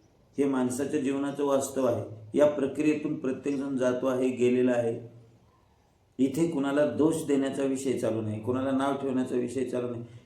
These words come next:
हे सत्य याचं बघायचं की हे असंच आहे, असंच होत आलेलं आहे, असंच होत जाणार आहे.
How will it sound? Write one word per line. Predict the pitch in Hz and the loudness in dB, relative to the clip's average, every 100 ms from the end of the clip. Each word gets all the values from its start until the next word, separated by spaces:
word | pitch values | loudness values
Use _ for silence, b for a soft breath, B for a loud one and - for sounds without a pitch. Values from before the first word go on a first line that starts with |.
| B - | B -2
हे | 185 | 0
सत्य | - - 170 - 170 | 0 -4 -6 0 4
याचं | 156 156 131 | 4 4 2
बघायचं | 127 123 127 | 4 4 2
की | 127 | -2
हे | 151 170 | 2 2
असंच | 135 - 165 165 | 2 0 0 0
आहे, | 120 123 131 - | 0 0 -2 -2
असंच | 135 151 139 117 | -4 -2 -4 -2
होत | 123 120 | -2 0
आलेलं | 113 120 117 | -2 -4 -8
आहे, | 110 113 113 | -10 -10 -10
असंच | 113 - - | -10 -10 -12
होत | 107 123 120 | -6 -6 -4
जाणार | 113 110 113 107 | -6 -8 -10 -12
आहे. | 98 - | -12 -16